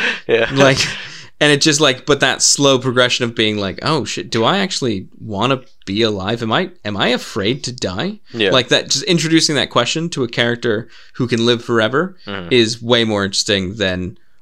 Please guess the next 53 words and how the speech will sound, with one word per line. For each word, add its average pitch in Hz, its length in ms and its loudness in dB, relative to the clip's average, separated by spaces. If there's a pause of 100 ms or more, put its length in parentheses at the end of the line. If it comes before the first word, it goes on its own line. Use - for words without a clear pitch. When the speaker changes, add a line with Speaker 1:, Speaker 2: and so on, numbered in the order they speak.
(100)
Speaker 2:
"I'm 147 160 2
being 175 240 4
poisoned 156 480 2
'cause 143 200 -2
the 139 60 -2
government 156 560 0
put - 220 -4
me 151 120 -2
in 143 380 -4
a 143 140 -2
thing 156 300 0
that 147 340 -4
covered 156 380 4
all 147 180 4
my 147 240 0
bones 147 460 2
in 143 260 -4 (260)
metal." 156 560 -2 (220)
Speaker 1:
Yeah, 98 380 2 (100)
Speaker 2:
It's 117 120 -6
Speaker 1:
yeah. 120 60 4
Speaker 2:
like, 117 180 4
uh, 101 200 -4
it's, - 260 -12
it's, 127 200 -2
it's 151 200 0
not, 160 240 0
'cause 147 140 0
now 165 180 2
it 139 80 -2
feels 147 220 4
like 120 140 2
it's - 180 -6
not 120 180 2
his - 180 -2
fault. - 480 0 (360)
It's - 180 -4
not 127 220 0
something, 117 400 -2
it's 117 200 0
something 120 300 0
that 117 120 -2
he 113 120 -4
can 92 160 -6
blame 147 380 0
on 117 120 2
other 107 200 -4
people. 120 560 -2
Speaker 1:
Well, 165 260 4
no, 151 200 2
Speaker 2:
It's 170 100 6
not 117 180 6
Speaker 1:
it 151 40 4